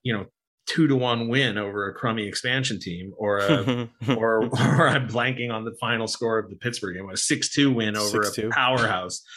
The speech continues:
Speaker 1: on a hot streak. Oftentimes, it's, it's those things that, that contribute to it. And Trevor Moore's game, from the moment he got here,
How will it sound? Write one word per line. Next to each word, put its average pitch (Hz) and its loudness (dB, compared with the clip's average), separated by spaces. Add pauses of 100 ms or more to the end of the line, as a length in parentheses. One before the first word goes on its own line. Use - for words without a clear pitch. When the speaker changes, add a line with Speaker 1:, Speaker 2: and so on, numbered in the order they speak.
(220)
Speaker 1:
on 120 2
a 104 2
hot 151 4
streak. 98 -2 (440)
Oftentimes, 165 4
it's, 135 0 (240)
it's 135 0
those 131 4
things 90 -4 (760)
that, 120 2 (100)
that 123 0
contribute 131 0
to 95 -6
it. 87 -14 (100)
And 117 -2 (160)
Trevor 160 0
Moore's 135 0
game, 104 -6
from 104 -8
the 110 -2
moment 110 -2
he 107 -4
got 104 -4
here, - -8